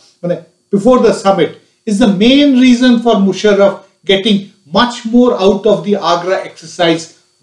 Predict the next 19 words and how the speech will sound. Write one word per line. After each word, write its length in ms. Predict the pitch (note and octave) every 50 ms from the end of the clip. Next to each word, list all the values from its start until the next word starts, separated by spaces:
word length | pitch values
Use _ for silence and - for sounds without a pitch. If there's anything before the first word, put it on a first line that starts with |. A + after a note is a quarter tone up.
| B2 E3+
than 240 | E3+ E3+ E3+ F3 D#3 - - _ _ _ D#3
Mister 260 | D3 - - E3 C3
Vajpayee। 640 | C3+ C3+ C3+ B2+ - - - C3 A2 - _ _ _ _ _ _ _ _ _ _ _ _ _ _ _ _ _ _ _ _ _ _ _ _ _ _ _ C#3+
रॉ 320 | F3 G#3+ B3 C#4 D4 C#4+
के 360 | - C#4 B3+ F#3 C#3 - - _ _ _ -
फॉर्मर 420 | G3 G#3 G#3+ G#3+ A3 A#3 A3+ G#3
चीफ 460 | G#3 - - G#3+ G#3 F3 - - _ _ F#3+
एएस 280 | F#3 G#3 G#3+ G3+ F#3+
दुलत 500 | - - - E3+ F#3+ G#3+ G#3+ G3+ - - F#3+
ने 220 | F3+ E3+ D3+ - _ _ _ _ _
अपनी 240 | D#3+ - - F#3+ F3
किताब 520 | - - F#3 - G3 F#3 F3+ G#3 G#3 G3+
में 120 | A3 A3 G3+
लिखा 300 | F#3+ E3 - - E3+ D#3+
था 420 | - - F3 F3 E3+ D#3+ - - - _ _ _
कि 80 | F#3+ E3+
लाल 380 | D#3+ E3 F3 F#3 G#3 A3 A#3
कृष्ण 380 | A3+ A3+ A3 G3+ - - G3 G#3+
आडवाणी 680 | F3+ F3+ E3+ D#3 D3+ F3 F3 F3+ F3+ F3+ F3 D#3+ -